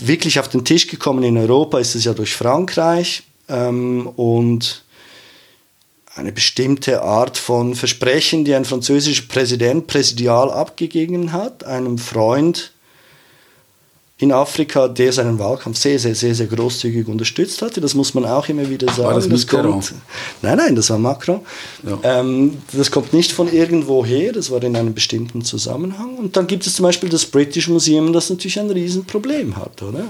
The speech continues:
Speaker 1: Also, da sprechen wir dann nicht von vierundzwanzig Objekten, sondern von ein paar tausend.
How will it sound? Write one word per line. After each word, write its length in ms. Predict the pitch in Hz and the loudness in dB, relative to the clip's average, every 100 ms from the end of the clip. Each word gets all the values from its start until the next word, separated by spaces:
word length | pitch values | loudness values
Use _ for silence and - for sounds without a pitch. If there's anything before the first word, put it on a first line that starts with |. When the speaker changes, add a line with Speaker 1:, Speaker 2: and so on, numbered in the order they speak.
| 131 | -8
Speaker 1:
Also, 300 | 123 127 127 - - - - - - - - - | -6 -8 -10 -18 -20 -18 -18 -16 -18 -18 -14 0
da 100 | 127 | 0
sprechen 380 | 120 139 - | 2 2 2
wir 60 | 131 | 2
dann 120 | 123 | 2
nicht 180 | 120 120 | 2 0
von 140 | 123 | -4
vierundzwanzig 800 | 120 127 135 143 135 127 - 139 | -4 0 2 2 0 0 -2 -2
Objekten, 500 | 143 135 143 143 156 | 0 0 0 -2 -8
sondern 300 | 143 117 127 | -4 -4 -4
von 180 | - - | -6 -10
ein 80 | - | -10
paar 240 | - - | -10 -10
tausend. 500 | - 123 95 - - | -8 -8 -8 -12 -14